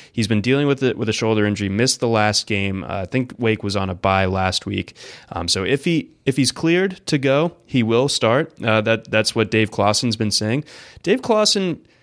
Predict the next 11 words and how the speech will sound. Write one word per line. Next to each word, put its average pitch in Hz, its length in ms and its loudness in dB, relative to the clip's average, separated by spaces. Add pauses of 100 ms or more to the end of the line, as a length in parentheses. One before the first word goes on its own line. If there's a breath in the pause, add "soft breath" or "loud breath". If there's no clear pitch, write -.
(540 soft breath)
not 208 420 0
the, 175 380 2
not 190 400 0
a 151 80 2
D 147 180 2
F 139 140 0
S 139 160 2
player's 117 400 2
best 107 260 0
friend, 95 320 0
though. 58 180 -4